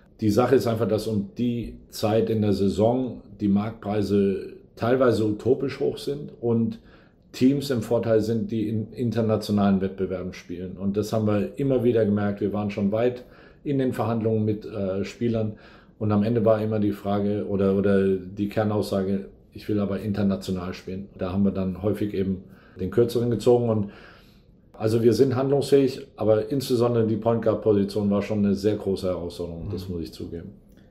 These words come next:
Speaker 2: Da habt ihr aber eine Lösung gefunden. Jetzt hast du gesagt, alle anderen Dinge, die kann man jetzt auch zumindest erstmal vernachlässigen, die da noch so ein bisschen mitgeschwungen sind bei Josh.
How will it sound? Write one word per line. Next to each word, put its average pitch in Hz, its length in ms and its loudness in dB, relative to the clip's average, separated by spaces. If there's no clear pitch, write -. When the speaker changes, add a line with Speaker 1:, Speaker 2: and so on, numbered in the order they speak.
Speaker 2:
Da 98 120 -2
habt 107 160 0
ihr 113 60 2
aber 113 80 0
eine 113 100 0
Lösung 117 300 2
gefunden. 147 540 0
Jetzt 113 140 -8
hast 117 160 -6
du 120 60 -2
gesagt, 117 340 -4
alle 117 140 -2
anderen 120 280 0
Dinge, 120 300 0
die 110 340 0
kann 113 140 -4
man 113 100 0
jetzt 107 120 -6
auch 110 180 -6
zumindest 120 360 -4
erstmal 113 460 -4
vernachlässigen, 139 800 4
die 131 80 0
da 127 120 4
noch 123 80 0
so 123 120 -6
ein 120 40 0
bisschen 123 200 -2
mitgeschwungen 135 500 -2
sind 127 160 4
bei 127 120 2
Josh. 127 340 0